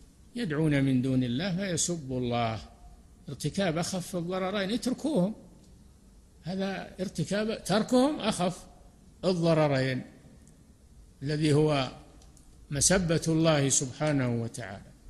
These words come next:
هذا من ارتكاب أخف الضررين لدفع أعلاهما.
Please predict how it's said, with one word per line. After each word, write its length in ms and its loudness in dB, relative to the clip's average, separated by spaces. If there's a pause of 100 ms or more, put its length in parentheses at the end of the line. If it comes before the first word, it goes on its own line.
(320)
هذا 300 0
من 120 0
ارتكاب 520 -2
أخف 380 -4
الضررين 680 0 (1300)
لدفع 460 0
أعلاهما. 640 0